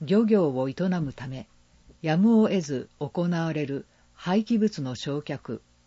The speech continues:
例、稲わら、田畑の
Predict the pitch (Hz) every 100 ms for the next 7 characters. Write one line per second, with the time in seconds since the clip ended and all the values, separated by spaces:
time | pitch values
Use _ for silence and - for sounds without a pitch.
0 | _ _ _ _ _ _ _ _ - 170
1 | 175 - _ _ _ _ _ - 160 202
2 | 190 175 156 151 _ _ _ _ _ _
3 | 220 208 226 190 147 131